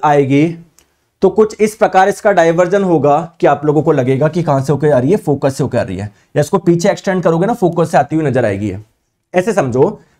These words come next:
कोई लाइट रे प्रिंसिपल एक्सिस के पैरेलल आई, तो जब इसका रिफ्रैक्शन हुआ, अपवर्तन हुआ, तो कुछ इस प्रकार जाएगी कि आप लोगों को पीछे एक्सटेंड करने पर ये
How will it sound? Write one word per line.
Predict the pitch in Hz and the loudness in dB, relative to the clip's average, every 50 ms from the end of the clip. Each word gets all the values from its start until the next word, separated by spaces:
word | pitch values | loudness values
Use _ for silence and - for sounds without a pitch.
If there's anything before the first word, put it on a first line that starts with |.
| _ | _
कोई | - 190 | 0 0
लाइट | 185 190 185 196 190 196 | 2 2 2 2 2 2
रे | 214 220 | 0 0
प्रिंसिपल | 220 208 196 190 180 208 202 196 202 | 2 0 0 0 0 0 0 0 0
एक्सिस | 190 - - 202 190 - | -2 -2 -2 -4 -2 0
के | 220 | 0
पैरेलल | 214 220 180 165 175 190 190 185 | 0 2 2 2 2 2 2 2
आई, | 180 190 202 196 - - _ _ _ _ _ _ _ _ _ _ _ _ _ 165 | 2 0 0 -2 -4 -10 _ _ _ _ _ _ _ _ _ _ _ _ _ -2
तो | 160 | 0
जब | 143 185 180 185 | 0 2 2 2
इसका | 202 - - - 196 202 202 190 185 - - | 0 -2 0 2 2 4 4 2 0 -4 -6
रिफ्रैक्शन | 165 190 175 - - 180 170 170 - 208 185 | -4 -4 -4 -2 -2 -2 -2 -2 -2 -2 0
हुआ, | 175 170 180 | 2 2 2
अपवर्तन | 165 - - 156 165 160 - 185 175 | 2 0 -2 -4 -6 -4 -2 -2 0
हुआ, | 156 156 165 | 0 0 0
तो | 165 190 | -2 -2
कुछ | - 202 196 190 | -2 -2 -2 0
इस | 175 170 170 | -2 -4 -2
प्रकार | 170 196 - 180 175 180 160 | -2 -2 0 2 2 2 2
जाएगी | 160 151 139 131 127 151 190 226 214 - - _ _ _ | 0 0 0 0 0 0 0 -2 -4 -8 -16 _ _ _
कि | - 175 | 0 2
आप | 156 151 147 156 | 2 2 0 -2
लोगों | 165 160 170 165 | -2 0 0 0
को | 170 170 165 | 0 -2 -4
पीछे | 165 - 170 156 160 - 165 | -2 0 0 0 2 0 -2
एक्सटेंड | 156 - - 175 165 156 | -2 -2 -2 -2 0 0
करने | 160 143 139 143 | 2 2 2 0
पर | 143 151 151 143 | 0 0 0 2
ये | 139 151 180 233 247 | 2 2 2 0 -2